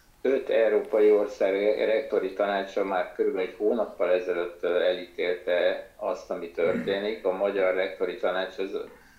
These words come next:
az gyakorlatilag hallgat. Tehát fölvett magára egy ilyen, egy ilyen különös mediátori szerepet, ami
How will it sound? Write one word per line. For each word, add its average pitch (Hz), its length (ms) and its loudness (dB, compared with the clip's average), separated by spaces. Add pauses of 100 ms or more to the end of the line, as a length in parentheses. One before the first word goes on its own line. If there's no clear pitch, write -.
(180)
az 90 280 -4
gyakorlatilag 87 640 -2
hallgat. 82 720 -2
Tehát 85 260 0
fölvett 98 520 0
magára 90 460 0
egy 85 240 0
ilyen, 87 420 -6 (840)
egy 87 140 -6
ilyen 87 180 -4
különös 95 540 -4
mediátori 92 760 -2
szerepet, 98 640 0
ami 85 240 -4